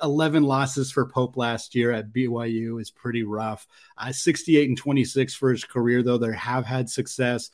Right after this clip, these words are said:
In some ways, some of that success may be in spite of him, or at least not directly because of him. Uh, but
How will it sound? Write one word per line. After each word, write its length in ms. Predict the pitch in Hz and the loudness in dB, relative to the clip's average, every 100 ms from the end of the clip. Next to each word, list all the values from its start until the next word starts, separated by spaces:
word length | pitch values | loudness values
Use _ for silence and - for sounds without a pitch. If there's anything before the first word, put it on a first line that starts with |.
| _ _ _ | _ _ _
In 120 | 143 | -2
some 300 | 127 - 139 | -2 2 4
ways, 320 | 131 131 123 - | 4 4 2 2
some 160 | 135 | 2
of 120 | 127 | 2
that 180 | 123 120 | 0 -2
success 500 | - 127 - 123 120 | -4 -6 -2 -2 0
may 220 | 127 123 | 0 2
be 260 | 117 120 120 | 2 0 0
in 140 | 113 | -2
spite 340 | 107 - 120 127 | -4 -4 -2 -2
of 140 | 113 | -2
him, 260 | 127 120 123 | -4 0 0
or 100 | 113 | -2
at 80 | 117 | -2
least 280 | 120 117 | -4 -2
not 360 | 120 117 123 - | -4 -4 -6 -8
directly 540 | 120 117 120 117 123 | -6 -4 -4 -2 -2
because 440 | 117 113 - 123 120 | 0 -2 -4 -4 -4
of 120 | 123 | -6
him. 380 | 127 127 131 127 - - - | -6 0 0 -2 -12 -20 -18
Uh, 220 | - 113 113 | -12 -10 -8
but 320 | 113 110 | -6 -8